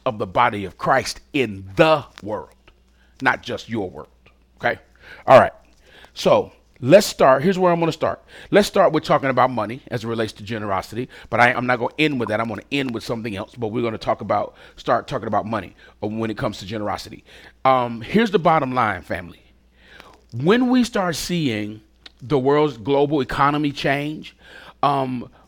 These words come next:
w-, what probably would be a, um, response is, "I need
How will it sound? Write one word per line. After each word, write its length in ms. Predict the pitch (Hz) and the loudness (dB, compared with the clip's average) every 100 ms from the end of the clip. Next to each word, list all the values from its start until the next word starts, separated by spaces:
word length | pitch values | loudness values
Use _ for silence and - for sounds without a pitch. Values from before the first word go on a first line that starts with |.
| - | -14
w-, 180 | 123 - | -14 -10
what 440 | 147 131 180 - - | -6 6 6 6 -2
probably 540 | 165 170 180 160 170 | -2 -2 -2 0 -2
would 340 | 160 147 110 | 2 0 0
be 520 | 110 151 135 120 131 - _ _ - | 2 4 4 0 -4 -8 _ _ 0
a, 640 | 135 123 117 113 107 107 - _ _ - - _ | 2 2 0 -2 -4 -8 -16 _ _ -20 -20 _
um, 460 | 120 113 107 104 117 | 0 0 -2 -6 -6
response 920 | 127 113 - 147 139 175 - - - - | -6 -6 -2 2 4 2 -2 -12 -16 -8
is, 480 | 180 185 175 180 - - - - | 2 4 4 0 -6 -16 -20 0
"I 160 | 131 151 | 2 2
need 540 | 151 139 135 131 - | 2 2 2 0 -4